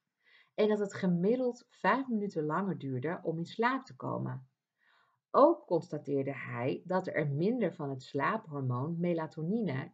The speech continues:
in het bloed circuleerde van die, deze dertig vrijwilligers.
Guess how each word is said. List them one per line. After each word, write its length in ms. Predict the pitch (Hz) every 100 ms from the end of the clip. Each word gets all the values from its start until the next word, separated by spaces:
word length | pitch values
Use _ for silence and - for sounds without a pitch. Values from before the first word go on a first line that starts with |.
| _
in 320 | - 151 147 -
het 200 | 135 -
bloed 260 | 196 285
circuleerde 640 | - 165 127 135 131 131 180
van 200 | 233 240
die, 100 | 202
deze 320 | 123 127 151
dertig 360 | 131 120 135
vrijwilligers. 840 | - 185 220 285 - 147 131 -